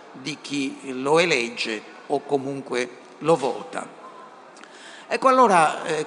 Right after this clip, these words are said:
che il problema che si, eh, propone in Hegel è di dire che non è vero, eh, che, eh, esista una gerarchia naturale esterna ed eterna,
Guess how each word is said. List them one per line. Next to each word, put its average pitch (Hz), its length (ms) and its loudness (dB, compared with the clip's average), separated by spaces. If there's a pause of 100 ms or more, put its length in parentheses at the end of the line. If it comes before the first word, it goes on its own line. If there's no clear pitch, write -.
(120)
che 220 160 2
il 165 360 -2
problema 185 580 0
che 147 160 -6
si, 127 560 -6
eh, 123 340 -10
propone 135 800 0 (300)
in 160 240 -6
Hegel 127 520 -4 (440)
è 254 120 0
di 220 160 -4
dire 247 380 2
che 202 160 -2
non 202 300 0
è 233 100 0
vero, 151 680 0 (480)
eh, 135 240 0 (200)
che, 151 500 -2
eh, 127 400 -8 (400)
esista 175 640 0
una 156 260 0
gerarchia 151 1300 0
naturale 165 920 2
esterna 104 960 -6 (460)
ed 160 200 -4
eterna, 107 880 -4